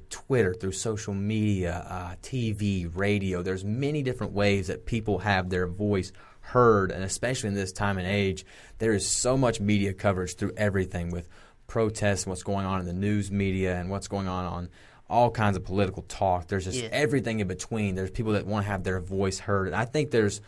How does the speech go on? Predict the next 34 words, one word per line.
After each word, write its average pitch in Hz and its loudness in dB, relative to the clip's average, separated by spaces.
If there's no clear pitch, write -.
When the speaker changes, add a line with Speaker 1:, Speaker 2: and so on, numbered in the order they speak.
Speaker 1:
there's 95 -4
three 120 0
things 98 -2
that 92 0
in 92 -2
life 92 -2
that - -4
people 92 -4
strive 92 -4
to 90 -8
do. - -10
And 87 -4
number 113 4
one, 98 0
they 90 -2
wanna 92 -4
make 101 0
it - -4
to 101 -4
a 90 -4
point 92 -6
to 90 -10
where 92 -4
they 95 -2
can 92 -2
have 92 0
their 92 0
voice 90 -6
be 90 -8
heard. 60 -6
Whether 98 0
you're 110 6
a 104 8
millennial, 135 2